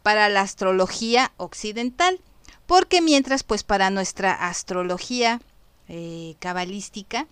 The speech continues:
estamos ya teniendo la energía del mes de Nisan. Y esta es una energía, pues, llena de, también de regalos, de capacidad de logros,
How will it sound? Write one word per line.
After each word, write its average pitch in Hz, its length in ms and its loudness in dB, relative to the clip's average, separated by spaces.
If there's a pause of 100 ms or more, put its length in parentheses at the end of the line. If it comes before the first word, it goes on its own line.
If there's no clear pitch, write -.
(420)
estamos 311 580 0
ya 269 140 2
teniendo 233 680 0
la 185 320 -4
energía 180 720 -8 (840)
del 185 320 -4
mes 202 440 -8
de 202 680 -6 (320)
Nisan. 185 840 -8 (540)
Y 202 400 -8
esta 220 280 -8
es 240 140 -6
una 269 160 -2
energía, 262 480 -4
pues, 226 380 -8 (120)
llena 254 480 -2
de, 190 720 -4
también 202 420 -6
de 208 100 -8
regalos, 196 800 -6 (580)
de 185 220 -8
capacidad 185 720 -6
de 175 140 -6
logros, 190 880 -2